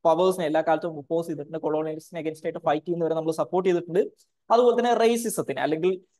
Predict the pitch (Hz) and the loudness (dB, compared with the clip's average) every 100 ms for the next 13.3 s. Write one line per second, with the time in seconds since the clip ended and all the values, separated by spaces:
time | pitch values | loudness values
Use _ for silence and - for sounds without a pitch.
0 | - 180 180 214 277 202 208 175 190 170 | 0 2 6 4 4 4 2 4 4 4
1 | 185 180 160 175 180 151 127 147 143 170 | 2 -2 -2 -2 0 -2 -4 -10 -8 -6
2 | 165 165 180 165 165 185 185 143 147 135 | -2 0 2 0 -2 -8 -6 -6 -6 -10
3 | 139 139 247 160 151 156 151 170 180 147 | -8 -8 -8 -6 -2 0 0 -2 -4 -4
4 | 151 143 151 147 147 147 139 170 185 180 | -4 -4 -2 -2 0 -2 -2 -6 -10 -10
5 | 165 175 165 139 151 147 151 175 165 180 | -4 -4 -4 -8 -6 -4 -2 -2 0 0
6 | 180 185 185 175 147 147 196 185 190 185 | 2 0 0 -2 -4 -6 -6 -6 -4 -4
7 | 247 _ _ _ 233 226 233 226 226 214 | -6 _ _ _ 0 4 4 2 2 4
8 | 185 - 202 180 165 160 170 170 151 165 | 4 2 2 2 2 2 -4 -6 -6 -6
9 | 151 160 156 156 170 170 147 156 156 156 | -2 -4 -4 -6 -6 -4 -2 -2 -2 0
10 | 147 139 143 151 143 214 - _ - 180 | 2 2 0 -6 -6 -8 -14 _ -6 -2
11 | 170 165 143 - 160 _ _ - 247 254 | 2 2 2 -6 -8 _ _ 0 2 4
12 | 302 294 277 254 233 254 233 202 208 202 | 4 2 0 -2 -2 -2 0 0 0 0
13 | 190 185 190 | 0 0 -2